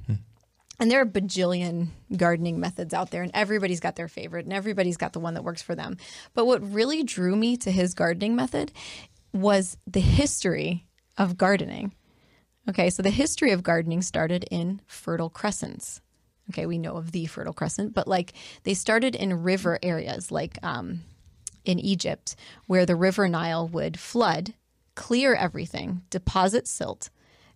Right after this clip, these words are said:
Speaker 2: and then it would unflood, <laughs> the waters would recede, and they would plant there
Speaker 1: Yeah.
Speaker 2: and harvest, and then it would flood again and do it, you know.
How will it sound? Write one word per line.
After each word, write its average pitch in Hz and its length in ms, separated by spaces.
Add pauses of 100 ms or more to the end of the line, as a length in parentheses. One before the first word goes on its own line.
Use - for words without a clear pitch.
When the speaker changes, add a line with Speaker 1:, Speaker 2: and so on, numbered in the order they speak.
(120)
Speaker 2:
and 185 200
then 175 460
it 190 120
would 170 220 (240)
unflood, 214 560
<laughs> - 400
the 359 80
waters 247 340
would 254 140
recede, 247 460 (340)
and 226 140
they 214 80
would 208 200
plant 269 420
there - 260 (420)
Speaker 1:
Yeah. - 160
Speaker 2:
and 202 140
harvest, 196 480 (240)
and 185 120
then 175 80
it 190 80
would 220 120
flood 175 260
again 165 400
and 180 180
do 175 140
it, - 120
you 196 180
know. 180 160